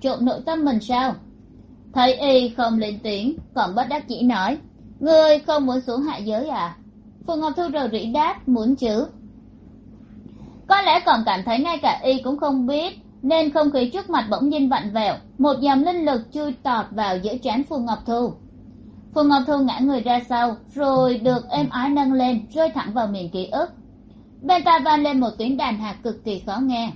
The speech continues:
Thật chẳng có khiếu âm nhạc gì cả. Có người chê bai, "Cung thương giác Trương Vũ không đàn được nốt nào hết."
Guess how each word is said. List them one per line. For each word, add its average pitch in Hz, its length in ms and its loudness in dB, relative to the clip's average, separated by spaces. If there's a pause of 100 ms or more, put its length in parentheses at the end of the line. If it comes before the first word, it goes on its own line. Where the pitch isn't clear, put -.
(720)
Thật 311 200 2 (320)
chẳng 196 320 -2
có 277 160 0
khiếu 262 200 -2
âm 277 220 0
nhạc 233 180 -2
gì 214 220 -6
cả. 180 300 -4 (460)
Có 392 120 -2
người 277 280 0
chê 269 200 0
bai, 233 320 0 (460)
"Cung 349 180 0
thương 311 280 0
giác 381 200 0 (100)
Trương 262 260 2
Vũ 226 300 -2
không 339 340 -2
đàn 247 200 2
được 208 160 -4
nốt 294 200 0
nào 226 220 -2
hết." 214 260 0